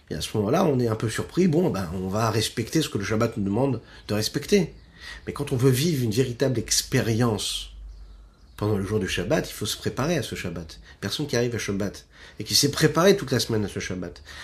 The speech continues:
qui a créé tous les jours une évolution, comme nous le disons dans l'Ayom Yom, Ayom Yom Rishon Ba Shabbat, Ayom Sheni Ba Shabbat. Pourquoi ?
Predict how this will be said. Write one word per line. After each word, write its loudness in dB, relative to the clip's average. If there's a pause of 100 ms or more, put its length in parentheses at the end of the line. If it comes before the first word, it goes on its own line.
(140)
qui -2
a 2
créé 2
tous -2
les 8
jours 4
une 6
évolution, 2
comme 0
nous 0
le -2
disons 0
dans 2
l'Ayom 4
Yom, 2 (460)
Ayom 2
Yom 4
Rishon 2
Ba 4
Shabbat, 0
Ayom 2
Sheni 4
Ba 4
Shabbat. 0
Pourquoi ? -4